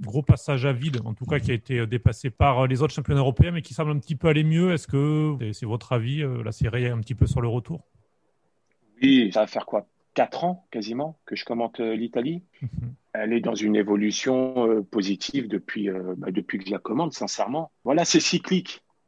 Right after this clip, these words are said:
Speaker 2: Les championnats, euh, ça se passe comme ça. Il y a une domination espagnole. Euh,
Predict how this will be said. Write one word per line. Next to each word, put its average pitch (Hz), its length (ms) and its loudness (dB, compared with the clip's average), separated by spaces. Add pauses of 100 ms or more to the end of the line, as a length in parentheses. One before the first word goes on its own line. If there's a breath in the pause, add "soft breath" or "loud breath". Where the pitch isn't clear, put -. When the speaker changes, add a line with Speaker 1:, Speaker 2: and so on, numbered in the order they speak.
(140)
Speaker 2:
Les 127 60 0
championnats, 147 580 2
euh, 131 180 2
ça - 160 -4
se - 80 -12
passe 127 180 -2
comme 117 140 -2
ça. 123 260 -4 (460 soft breath)
Il 117 60 -2
y - 20 2
a 113 40 2
une 117 80 2
domination 127 520 6
espagnole. 127 680 4
Euh, 113 320 0